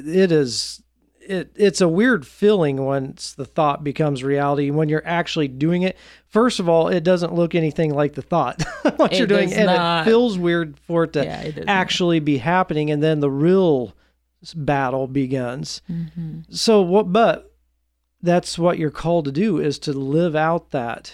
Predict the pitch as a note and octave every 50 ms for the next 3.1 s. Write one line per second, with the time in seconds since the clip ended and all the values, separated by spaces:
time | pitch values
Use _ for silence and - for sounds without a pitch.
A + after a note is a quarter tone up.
0 | - - D#3+ D3+ C#3+ - - D3+ D#3 D#3 D3 C#3+ D3+ E3 D#3 D#3 C3+ C3 C3 C3
1 | C3 B2 - - D#3+ D3 C#3+ C3 C#3+ F3+ G3+ G#3 F#3+ E3 D#3+ D#3+ D3+ D3 - -
2 | - - C#3+ C3+ B2+ A#2+ - - _ _ _ _ _ _ - D3+ C#3+ C#3+ C#3 D3+
3 | -